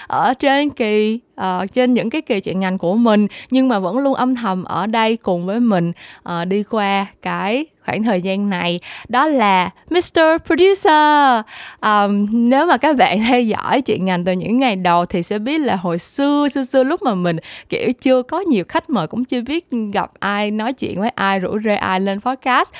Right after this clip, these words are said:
thì có một số kỳ mình sẽ lôi Mister Producer lên để ngồi trò chuyện với mình.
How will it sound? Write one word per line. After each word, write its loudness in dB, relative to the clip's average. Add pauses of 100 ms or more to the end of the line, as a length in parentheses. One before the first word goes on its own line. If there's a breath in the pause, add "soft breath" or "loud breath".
(200 loud breath)
thì 0
có 2
một 0
số -2
kỳ -2
mình -2
sẽ -6
lôi 2
Mister -2
Producer -2 (300 loud breath)
lên 2
để -2
ngồi -2
trò -6
chuyện -8
với 0
mình. 2